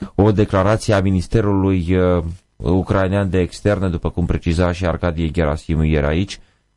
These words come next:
în care se confirma de fapt că era vorba totuși de negocieri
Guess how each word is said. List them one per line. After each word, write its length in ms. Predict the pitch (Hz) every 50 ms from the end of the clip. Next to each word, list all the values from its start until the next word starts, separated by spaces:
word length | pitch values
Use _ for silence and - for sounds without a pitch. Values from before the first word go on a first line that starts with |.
| _ _ _ _ _ _
în 180 | - 104 104 95
care 760 | - 104 104 104 104 104 101 101 98 98 95 95 95 92 87
se 280 | - - - 123 127
confirma 640 | 127 - 123 113 98 - 98 95 92 87 95 95 95 92
de 160 | 80 87 85
fapt 600 | - - - 87 87 85 - - _ - - - - _
că 80 | - 90
era 320 | 87 87 87 87 87 85
vorba 440 | 85 82 90 85 85 82 82 82 82
totuși 480 | - - 82 - - 80 - - - 82
de 380 | 82 78 87 92 98 95 90
negocieri 800 | 85 87 85 85 85 80 85 85 80 - - 92 90 87 - 78